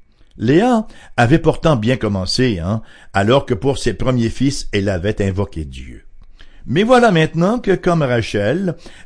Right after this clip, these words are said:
elle décide de prendre les choses en main. Et sa servante, Zilpa, va lui donner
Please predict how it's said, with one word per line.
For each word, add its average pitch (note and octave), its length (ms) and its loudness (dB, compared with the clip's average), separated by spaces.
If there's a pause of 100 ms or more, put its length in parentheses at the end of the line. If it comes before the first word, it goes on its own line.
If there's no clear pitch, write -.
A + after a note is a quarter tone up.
elle A#2 200 0
décide A#2 440 -2
de A2 100 -2
prendre A2 580 -6
les F#2+ 240 -4
choses D3 400 0
en D#3+ 140 2
main. G3 280 -2 (580)
Et A#2 400 6
sa G2 200 -2
servante, G2+ 760 -2 (300)
Zilpa, F#2+ 760 -2 (300)
va A2 220 0
lui C#3 180 0
donner A#2 520 2